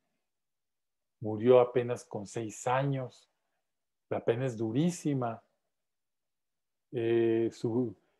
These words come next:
y además de, de perder al niño, Francisco se encuentra en un momento difícil para sus negocios y tuvo,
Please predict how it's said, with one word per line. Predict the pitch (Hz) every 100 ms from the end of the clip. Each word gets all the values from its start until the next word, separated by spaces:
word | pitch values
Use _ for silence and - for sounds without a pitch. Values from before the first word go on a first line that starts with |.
| _ _
y | 120
además | 113 110 127 135 135
de, | 151 139
de | 113 110 107
perder | 104 117 107 127
al | 139 139 135 131
niño, | 151 139 123
Francisco | 120 123 101 139 123 139
se | - 123
encuentra | 110 139 123 135
en | 123
un | 123
momento | 127 123 123 117 131 123 - _ _ _
difícil | 117 101 127 - 127
para | - 113 107
sus | - 117 110
negocios | 135 143 151 - - 143 185 - _ _ _ _ _ _ -
y | 110
tuvo, | - 131 127 139 139 -